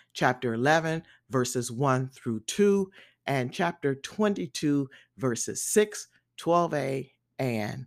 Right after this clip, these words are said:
twenty-seven. In verse twenty-four B, God declares, "I will put an end to the arrogance of the strong." Again, this would be the political elite. "And their holy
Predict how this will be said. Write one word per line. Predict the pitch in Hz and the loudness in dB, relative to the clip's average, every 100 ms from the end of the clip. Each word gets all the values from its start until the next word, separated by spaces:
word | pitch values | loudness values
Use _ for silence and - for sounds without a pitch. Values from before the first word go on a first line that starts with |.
| - - | -16 -12
twenty-seven. | - 101 - 120 - 123 107 107 113 131 _ _ _ _ _ _ _ - _ - | -8 -8 -8 -8 -4 -4 -4 -8 -10 -18 _ _ _ _ _ _ _ -20 _ 0
In | 185 | 4
verse | 196 247 | 6 6
twenty-four | - 214 196 185 165 | 4 0 0 2 2
B, | 135 151 139 127 | 2 0 0 0
God | - 160 180 175 | 0 2 2 0
declares, | 143 - 147 131 131 - _ _ _ | -4 0 2 2 -2 -10 _ _ _
"I | - | 0
will | 294 | 2
put | 233 175 | 4 4
an | 143 139 | 6 4
end | 160 143 127 | 2 2 0
to | 170 | -2
the | 120 117 - | -4 -6 0
arrogance | 139 147 127 127 117 - | 2 4 2 -2 -2 0
of | 113 104 | -2 -2
the | 98 | -10
strong." | - - 160 151 101 95 - _ _ _ - | -10 -4 0 2 0 -4 -18 _ _ _ -6
Again, | 131 143 165 143 | -4 0 2 2
this | 143 143 147 | 0 -2 -2
would | 131 | -4
be | 135 | -4
the | 127 | -4
political | 127 135 139 135 135 147 | -2 0 2 0 -4 -4
elite. | 147 135 - _ _ _ _ _ _ | -4 -4 -8 _ _ _ _ _ _
"And | 185 190 175 | 4 6 8
their | 170 147 | 8 6
holy | 123 - - 196 202 175 139 | 2 -6 2 8 8 6 0